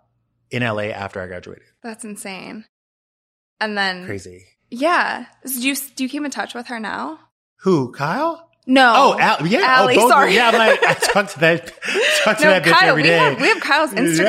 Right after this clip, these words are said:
Speaker 1: Yeah.
Speaker 2: logging. What are you talking about? <laughs>
Speaker 1: Um,
Speaker 2: No, I'm just
Speaker 1: I
Speaker 2: kidding.
Speaker 1: talk to Allie all the time.
Speaker 2: Oh, that's
Speaker 1: We go to
Speaker 2: cool.
Speaker 1: dinner, you know, from time to time. We travel together. We just did a retreat in, in Arizona. She's one of those people that you always wanna keep in your life.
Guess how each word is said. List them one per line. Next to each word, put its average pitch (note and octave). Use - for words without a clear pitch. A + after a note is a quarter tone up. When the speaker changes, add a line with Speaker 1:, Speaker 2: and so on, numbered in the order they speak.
Speaker 1:
Yeah. E3+
Speaker 2:
logging. A3+
What B3
are D4
you D4+
talking B3+
about? G3
<laughs> F3
Speaker 1:
Um, E3
Speaker 2:
No, E3
I'm -
just -
Speaker 1:
I D3
Speaker 2:
kidding. E3+
Speaker 1:
talk G#3+
to C#3+
Allie C#3
all A#2+
the A#2
time. G#2
Speaker 2:
Oh, A#3+
that's A3
Speaker 1:
We -
go B2
to D3+
Speaker 2:
cool. C3+
Speaker 1:
dinner, C#3
you C3+
know, C3
from C3
time B2+
to B2+
time. A#2+
We A2+
travel C3+
together. A#2+
We A#2
just A#2
did A2+
a G#2+
retreat A2
in, G#2
in A2
Arizona. A2+
She's A3
one C4
of D4+
those C#4+
people E3
that B2+
you B2+
always A#2+
wanna A#2
keep A2+
in B2
your A#2
life. B2